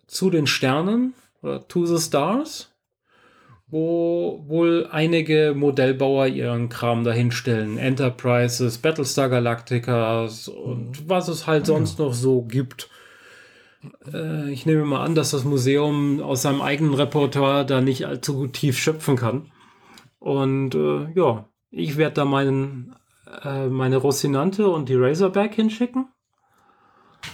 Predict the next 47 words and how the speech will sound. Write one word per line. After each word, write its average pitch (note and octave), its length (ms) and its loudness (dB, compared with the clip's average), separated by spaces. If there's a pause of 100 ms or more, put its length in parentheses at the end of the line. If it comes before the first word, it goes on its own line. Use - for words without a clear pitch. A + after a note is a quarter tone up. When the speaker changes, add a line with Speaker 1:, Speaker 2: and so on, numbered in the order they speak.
(480)
Speaker 1:
Und E3 640 -2
irgendwann C#3+ 560 0
im C3+ 100 2
Sommer C#3 460 2
hoffe D3 280 0
ich, C#3+ 140 -4
dass C#3 220 -2
man C3 160 2
da B2 120 2
mal A#2+ 180 2
hin D#3 240 0
kann, F3+ 260 0
auch C3 220 -6
wenn C#3+ 120 0
das C3+ 240 0
tiefstes D#3 440 0
Sachsen C3+ 380 0
ist. G3 280 -2 (200)
<laughs> D#3 100 -2 (840)
Ähm, D3+ 360 0
Speaker 2:
Ja D3+ 80 2
gut, D#3 260 0 (100)
Dresden D#3+ 340 2
ist D#3 120 0
jetzt C#3+ 220 -2
nicht D#3 180 0
tiefstes - 400 -2
Sachsen, C#3+ 360 -2
das D3 180 0
ist C#3+ 180 -4
dann C#3 120 0
halt C3+ 180 0
schon E3 120 2
die D3 120 2
Hauptstadt C#3+ 420 0
von C3+ 300 -4
Sachsen. F#3+ 500 -4
Speaker 1:
Ja, D#3 240 0
ja, D3 480 2
aber C#3+ 220 2
es C3+ 120 0
ist D#3 140 0
tiefster F3+ 380 0
Osten E3 360 0
aus A#2+ 220 -2
meiner B2+ 220 2
Perspektive. C3+ 760 -2